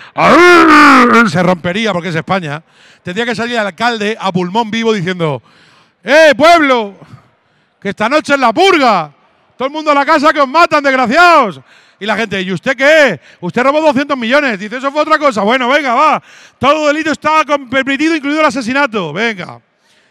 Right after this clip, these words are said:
A las doce empieza la purga de la noche. ¿Tú te crees ese matrimonio de Cáceres volviendo del Leroy Merlín a las once y media? "Cariño, te dije yo que iba a haber atasco, hostia".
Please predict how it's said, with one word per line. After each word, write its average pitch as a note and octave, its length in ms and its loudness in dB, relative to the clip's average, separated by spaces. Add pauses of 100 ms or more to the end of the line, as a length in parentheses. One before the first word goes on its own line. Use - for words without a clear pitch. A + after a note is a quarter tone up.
(460)
A G3 120 -10
las G3+ 180 -4
doce C4+ 180 0
empieza C4 300 -2
la A#3+ 80 2
purga C4 260 0
de B3 60 0
la A3 100 -4
noche. F#3 320 -6
¿Tú B3 140 -6
te C4+ 100 -6
crees C4 180 -4
ese B3 160 -8
matrimonio A3+ 640 -4
de F#3+ 100 -8
Cáceres F#3 560 -2 (440)
volviendo A#3 520 -2
del A3+ 120 0
Leroy A3 240 0
Merlín G3+ 520 -4 (520)
a G#3+ 140 -4
las G#3 140 0
once B3 180 -2
y A3+ 40 -2
media? A#3 240 0
"Cariño, G3+ 380 -2
te G3+ 100 0
dije A#3+ 220 -2
yo A#3+ 80 0
que A#3+ 60 -6
iba A#3+ 100 -2
a - 20 0
haber A#3+ 120 0
atasco, G3+ 340 -4
hostia". F3+ 400 -4